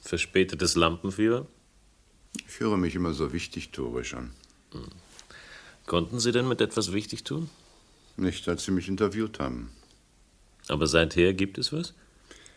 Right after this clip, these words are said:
Speaker 2: Wir haben Kitsch gefunden.
Speaker 1: Das nützt wenig im Moment.
Speaker 2: Kein bisschen.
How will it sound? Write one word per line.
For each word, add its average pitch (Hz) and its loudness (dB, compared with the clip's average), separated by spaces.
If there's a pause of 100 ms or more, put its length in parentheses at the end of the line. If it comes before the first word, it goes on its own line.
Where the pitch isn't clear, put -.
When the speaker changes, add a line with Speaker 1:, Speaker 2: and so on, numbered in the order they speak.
(180)
Speaker 2:
Wir 110 4
haben 113 2
Kitsch - -2
gefunden. 52 -8 (1600)
Speaker 1:
Das - -12
nützt 82 -2
wenig 90 4
im 73 -4
Moment. 69 -8 (720)
Speaker 2:
Kein 80 -4
bisschen. 65 -4